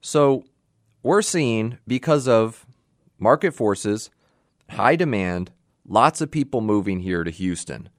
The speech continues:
that our property values are going up. When you've got a fixed inventory and you've got higher demand, prices are going to go up as people have to be more competitive in their offers for these properties.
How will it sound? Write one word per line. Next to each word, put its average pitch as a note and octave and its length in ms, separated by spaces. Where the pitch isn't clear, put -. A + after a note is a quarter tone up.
that G2 200
our F#2 120
property B2+ 500
values E2+ 500
are F2+ 140
going E2 440
up. B2+ 360
When A2 280
you've A2 240
got G#2+ 340
a G2 160
fixed - 640
inventory F2+ 920
and F#2 180
you've E2+ 120
got F2+ 280
higher A#2 400
demand, F#2 560
prices F2+ 680
are G#2 140
going E2+ 440
to F#2 120
go D#2+ 320
up C#3+ 320
as A2+ 180
people G2+ 320
have F#2+ 180
to G2 120
be F#2+ 280
more F2 200
competitive F2 580
in F#2 80
their F#2 160
offers D#2+ 380
for F2 120
these F2 160
properties. G2 680